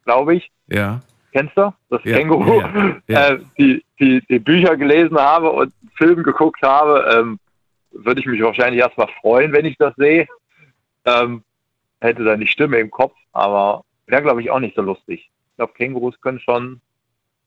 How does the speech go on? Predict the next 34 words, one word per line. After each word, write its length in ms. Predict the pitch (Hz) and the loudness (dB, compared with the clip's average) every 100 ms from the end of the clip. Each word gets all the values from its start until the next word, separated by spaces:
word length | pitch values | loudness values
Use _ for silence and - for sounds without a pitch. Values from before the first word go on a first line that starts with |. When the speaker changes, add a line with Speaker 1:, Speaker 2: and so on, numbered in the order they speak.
| _ _ _ _ _ - - - | _ _ _ _ _ -20 -20 -12
Speaker 2:
Sie 140 | - | -6
können 160 | 107 117 | -2 -2
auf 80 | 104 | -2
jeden 140 | 110 | -2
Fall 140 | 98 | -2
sehr 120 | 95 92 | -2 -2
lang 240 | 92 101 | -2 -2
werden. 160 | 90 82 | -2 -4
Ich 160 | 80 | -8
sehe 180 | 87 95 | -4 -4
gerade 300 | 92 95 92 | -4 -6 -4
hier, 520 | 90 92 95 92 87 - | -4 -4 -2 -2 -4 -6
äh, 220 | 101 90 | -6 -2
ne, 180 | 92 - | -4 -4
ne 220 | 107 98 | -4 -4
Höhe 220 | 80 135 143 | 0 0 -2
von 220 | - 113 | -6 -8
ungefähr 400 | 113 101 107 101 | -6 -6 -6 -6
knapp 320 | - 101 - | -6 -8 -8
zwei 180 | - 82 | -10 -6
Metern, 460 | 90 123 135 139 - - - _ _ | -4 -4 -4 -6 -10 -20 -20 _ _
aber 560 | 107 110 107 104 104 101 - | -6 -4 -4 -2 -4 -6 -10
Speaker 1:
Schon, 280 | - 165 190 | -2 0 0
ne? 120 | 101 | -2
Ja. 40 | 127 | 0
Speaker 2:
aber 200 | 127 127 | 0 -2
zwei 260 | - 117 | -2 -4
Komma 320 | 131 131 117 110 | -4 -2 -2 -2
acht 180 | 107 - | -6 -6
Meter 240 | 104 95 | -4 -2
lang 400 | 95 98 110 87 | 0 0 0 -2
können 240 | 73 85 76 | -6 -12 -12
sie 120 | 73 | -12
sein. 360 | - 67 67 | -14 -16 -18